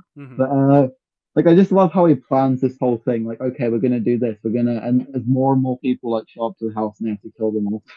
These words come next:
Speaker 2: One of my favorite scenes is where the, the guy who just wants to use the phone shows up, and he
Speaker 1: Mm-hmm.
Speaker 2: seems, like, panicked internally.
Speaker 1: Yeah.
Speaker 2: And then he's like, "Wait, a body? What body?"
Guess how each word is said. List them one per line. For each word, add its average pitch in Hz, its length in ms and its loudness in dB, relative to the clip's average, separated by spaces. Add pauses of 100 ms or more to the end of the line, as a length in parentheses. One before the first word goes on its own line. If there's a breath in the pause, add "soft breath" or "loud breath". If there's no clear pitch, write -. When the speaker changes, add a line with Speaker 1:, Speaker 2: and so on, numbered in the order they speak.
(120)
Speaker 2:
One 139 140 4
of 185 40 6
my 202 120 6
favorite 170 320 -2
scenes 139 260 -4
is 117 100 -6
where 120 380 -6
the, 117 280 -8
the 123 120 -4
guy 123 180 -4
who 123 80 -12
just 123 240 -16
wants 117 280 -12
to 123 80 -4
use 110 280 2
the 110 80 -6 (120)
phone 110 240 -2
shows 123 300 -2
up, 139 260 4 (240)
and 127 160 2
he 131 80 8
Speaker 1:
Mm-hmm. 131 60 -4
Speaker 2:
seems, 156 260 6
like, 143 200 2 (120)
panicked 127 340 -10
internally. 107 840 -8 (100)
Speaker 1:
Yeah. 131 100 -16
Speaker 2:
And 123 100 -8
then 127 80 -2
he's 123 140 -2
like, 117 180 -4 (320)
"Wait, 127 240 2 (100)
a 127 60 -4
body? 147 440 2
What 139 200 -2
body?" 101 340 -6